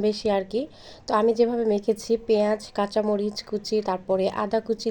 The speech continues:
দিয়েছি, রসুন কুচি দিয়েছি, সরিষার তেল দিয়েছি,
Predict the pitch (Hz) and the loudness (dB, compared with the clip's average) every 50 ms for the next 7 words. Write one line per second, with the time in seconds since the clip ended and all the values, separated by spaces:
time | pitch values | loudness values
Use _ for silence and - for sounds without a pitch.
0 | 196 208 208 208 202 202 - - 214 208 208 208 - 240 226 226 - 226 214 - | -2 0 0 0 0 -2 -2 -2 0 0 0 0 0 -2 -2 -2 -2 -2 -2 0
1 | 226 202 202 208 208 208 202 - - 214 208 - 202 208 208 - - 233 220 - | -2 0 2 2 2 2 0 -4 -8 -6 -4 -2 -4 -4 -4 -6 -8 -10 -8 -4
2 | - 214 214 214 214 202 214 208 208 202 - - | -2 -2 0 0 0 0 0 0 0 -2 -4 -4